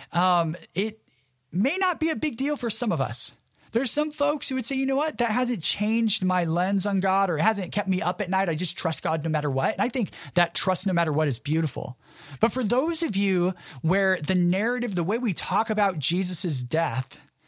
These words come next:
is something that informs the way you understand your relationship to God, hopefully this will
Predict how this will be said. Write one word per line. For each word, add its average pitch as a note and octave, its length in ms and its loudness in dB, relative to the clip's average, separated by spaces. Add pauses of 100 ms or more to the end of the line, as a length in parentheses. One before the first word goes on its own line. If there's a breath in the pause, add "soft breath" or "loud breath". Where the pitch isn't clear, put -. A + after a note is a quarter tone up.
(380 loud breath)
is E3 320 4
something A#3+ 500 0
that G#3 160 2
informs G3 480 2
the G3 60 0
way E3+ 160 2
you E3 200 2
understand D#3 680 2 (140)
your E3 120 2
relationship D#3 500 0
to - 80 -2
God, C#3 300 0
hopefully G3+ 320 0
this E3+ 280 0
will D#3 300 2